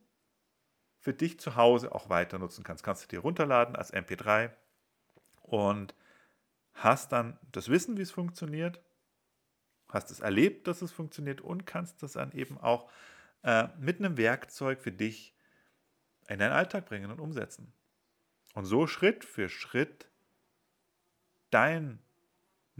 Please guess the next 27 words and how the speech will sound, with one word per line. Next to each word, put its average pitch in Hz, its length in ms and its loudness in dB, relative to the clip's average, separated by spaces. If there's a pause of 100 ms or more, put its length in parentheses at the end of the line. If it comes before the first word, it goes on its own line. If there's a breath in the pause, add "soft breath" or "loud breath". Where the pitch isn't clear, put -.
(200)
Emotionen 101 760 -2
zu - 160 -8
verändern. 87 480 -6 (1500)
Schritt - 280 0
für 123 160 -4
Schritt - 240 -6 (340)
deine 160 300 4
verdrängten 131 420 -4
Gefühle 110 400 -2
aufzulösen. 85 800 0 (760)
Und - 160 -4
damit 131 260 -2
eben 131 220 -8
deine 139 260 0
Reaktion 135 600 -2 (100)
auf 135 220 2
den - 180 -10
anderen 160 380 -4
zu 131 100 -14
verändern 135 460 -6
und 101 100 -8
damit 107 300 -2 (1120 loud breath)
das 180 140 -8
Ganze 90 300 -2
zu - 140 -14
verändern. - 440 -14 (1200)
Interessant? 156 560 0